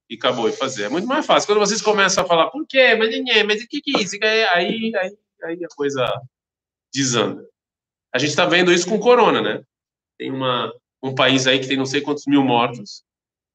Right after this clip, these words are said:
Infelizmente, a gente tá triste, né? Por quê? Porque vem os caras e ele, eles põem de cima pra baixo, ninguém explica nada. Fala, "Tem que ter lockdown."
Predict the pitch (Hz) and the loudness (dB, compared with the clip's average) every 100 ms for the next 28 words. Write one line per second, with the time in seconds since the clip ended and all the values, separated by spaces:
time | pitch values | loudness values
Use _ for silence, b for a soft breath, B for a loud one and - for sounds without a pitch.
0 | _ 127 127 135 131 113 113 110 - - | _ -8 0 2 2 0 -2 -2 -4 -2
1 | 135 127 120 131 - 247 _ _ _ _ | 0 0 -2 -2 -6 -10 _ _ _ _
2 | _ 113 123 175 - _ _ _ - 170 | _ -4 -2 -4 -10 _ _ _ 0 2
3 | 170 117 113 - - _ _ - 147 147 | 4 4 4 0 -8 _ _ -4 2 4
4 | 156 175 - 160 160 185 180 147 156 139 | 4 0 0 2 4 2 2 2 2 0
5 | 143 143 165 165 147 - 185 185 208 156 | -2 -2 -2 -2 0 -2 -2 0 2 4
6 | 143 - 117 131 180 170 202 220 226 175 | 2 2 -6 -6 -6 -8 -6 -2 0 0
7 | 123 127 117 _ _ - 247 247 254 254 | -2 -6 -10 _ _ -2 -2 2 4 4
8 | 240 190 220 190 147 | 4 4 6 6 4